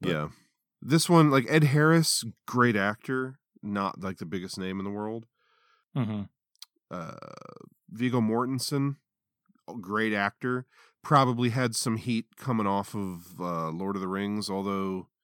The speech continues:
Speaker 2: yeah, I guess the third Lord of the Rings came out in two thousand.
Speaker 1: I was just gonna say, when the hell did those movies come out?
Speaker 2: Uh, two thousand four, I think, was the third one.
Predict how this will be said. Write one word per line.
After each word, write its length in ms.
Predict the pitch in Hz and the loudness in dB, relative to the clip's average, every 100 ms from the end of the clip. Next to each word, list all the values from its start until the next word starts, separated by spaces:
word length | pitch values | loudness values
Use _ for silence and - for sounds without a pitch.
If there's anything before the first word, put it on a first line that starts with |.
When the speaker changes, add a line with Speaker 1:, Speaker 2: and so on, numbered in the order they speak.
| _ _ _ _ _ - | _ _ _ _ _ -6
Speaker 2:
yeah, 100 | 240 | 0
I 40 | |
guess 220 | 240 269 - | 2 2 0
the 120 | 277 | 0
third 280 | - 180 165 | 2 0 2
Lord 160 | 160 | 0
of 40 | 143 | 2
the 60 | |
Rings 220 | 135 127 - | 2 0 0
came 180 | 135 | 0
out 140 | 120 101 | 2 0
in 240 | 104 98 - _ _ _ | -2 -4 -8 _ _ _
two 240 | - - 135 | -18 -12 -8
thousand. 600 | 127 120 113 101 95 87 _ _ - - - _ | -6 -6 -4 -4 -4 -8 _ _ -20 -20 -20 _
Speaker 1:
I 60 | - | 0
was 100 | 214 | 2
just 160 | 151 113 | 2 -2
gonna 160 | 85 | -4
say, 220 | - 156 | 0 0
when 200 | 95 101 | 2 4
the 80 | 175 | 6
hell 180 | 143 147 | 6 4
did 160 | 110 143 | 0 0
those 180 | 82 | -2
movies 300 | 80 78 73 | -4 -8 -8
come 160 | - - | -10 -10
out? 160 | 60 - | -12 -8
Speaker 2:
Uh, 720 | 123 127 127 127 127 127 127 120 _ _ _ _ - | -6 -4 -2 0 0 0 -2 -6 _ _ _ _ -6
two 140 | - | 0
thousand 300 | 175 208 165 | 2 4 2
four, 560 | 113 - - 110 147 98 | 0 -6 -8 0 2 2
I 80 | 87 | 0
think, 340 | - 95 90 | -4 -6 -4
was 220 | 95 90 | -4 -4
the 420 | - 90 87 82 85 | -4 -2 -2 -2 -6
third 460 | - - 98 95 | -8 -2 0 0
one. 360 | 85 85 80 | 0 -2 -2